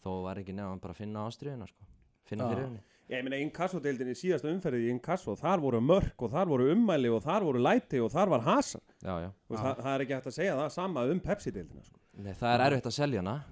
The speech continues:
Speaker 3: Það, þú veist, ég myndi, ef, ef ég ætti að vera í markaðskall, þá myndi ég alltaf kaupa inkasso-deildina, sko.
Speaker 1: Já.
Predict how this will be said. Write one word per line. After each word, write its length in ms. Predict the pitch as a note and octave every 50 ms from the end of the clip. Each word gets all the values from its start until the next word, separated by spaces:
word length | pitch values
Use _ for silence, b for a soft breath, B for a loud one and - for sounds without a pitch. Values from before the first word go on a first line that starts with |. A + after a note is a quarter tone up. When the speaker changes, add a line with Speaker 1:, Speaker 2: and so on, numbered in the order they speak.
| - - -
Speaker 3:
Það, 340 | - - C3+ B2+ B2 B2 - B2
þú 80 | A#2+ C3
veist, 140 | A#2+ A2 -
ég 140 | C3 C#3 D#3+
myndi, 180 | D#3+ C3+ C3+
ef, 140 | - C3+ C3 C3 C3 C3 C3+ -
ef 160 | A#2+ C3+ B2
ég 100 | B2+ B2+ B2+ B2
ætti 100 | - - C3
að 180 | B2 - - B2
vera 140 | B2 A#2
í 80 | A#2 A#2
markaðskall, 480 | C#3+ F#3+ F#3 - G#3+ - - B2+ A2 G#2
þá 100 | B2 D3
myndi 160 | E3 B2+ A#2+ A2+
ég 80 | C3
alltaf 200 | F#3+ G3 - C#3
kaupa 280 | - C#3+ B2+ A2+ A2+ A2+
inkasso-deildina, 640 | B2 A#2+ - G3+ A#3+ A#3+ - C3 A2 F#2+ F2 F2+ -
sko. 240 | F#2+ G2 F2+ -
Speaker 1:
Já. 20 | -